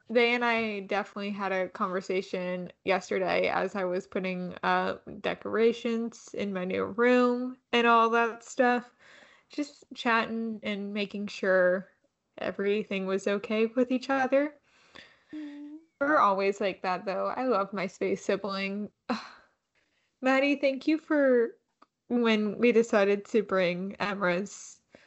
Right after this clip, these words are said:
Speaker 1: um, sibling into the whole Enigma verse. Thank you for being like,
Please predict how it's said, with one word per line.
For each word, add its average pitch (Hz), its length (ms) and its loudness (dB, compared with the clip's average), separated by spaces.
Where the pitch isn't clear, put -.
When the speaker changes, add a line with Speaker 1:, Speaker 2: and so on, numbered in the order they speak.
Speaker 1:
um, 156 580 0
sibling 185 500 -2
into 190 540 -2
the 208 300 0
whole 196 400 0
Enigma 208 520 -2
verse. 202 460 0
Thank 277 300 0
you 277 120 -2
for 233 180 2
being 202 380 -2
like, - 320 -6